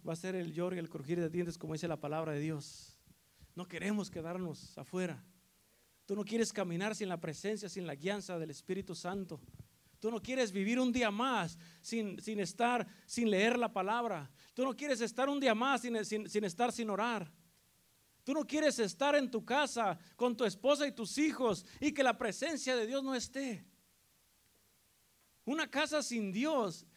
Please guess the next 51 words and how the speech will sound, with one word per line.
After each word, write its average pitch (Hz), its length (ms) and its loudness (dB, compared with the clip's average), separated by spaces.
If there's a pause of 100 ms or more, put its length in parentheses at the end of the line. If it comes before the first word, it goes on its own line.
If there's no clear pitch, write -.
(120)
es - 140 0
una 277 180 0
casa 262 320 0
fría. 233 600 4 (760)
Es 262 160 2
una 294 220 2
casa 302 320 4
que 254 120 -2
no 294 160 2
tiene, 311 460 2 (140)
se 269 180 -6
siente, 294 680 2
se 277 180 -2
siente 320 400 2
sola, 311 360 6
aunque 254 200 2
pueda 311 280 6
haber 320 180 4
un 311 80 0
montón 294 340 4
de 277 80 4
gente, 294 380 2
pero 247 240 4
si 233 120 -2
no 269 120 2
tienes 294 320 2
a 226 100 2
Cristo, 285 420 6 (160)
esa 277 320 6
casa 285 240 4
está 269 240 0
sola, 277 460 6 (160)
porque 285 300 4
la, 277 240 6 (160)
a 277 180 4
quien 294 220 4
le 269 100 12
da 285 240 6
el 262 100 6
fuego 320 420 12
y - 20 2
la 285 80 4
alegría 254 600 8 (140)
y 311 80 0
la 302 120 8
armonía 262 600 4 (140)
es 311 100 8
la 294 160 6
presencia 277 600 6
de 247 100 6
Dios. 285 400 8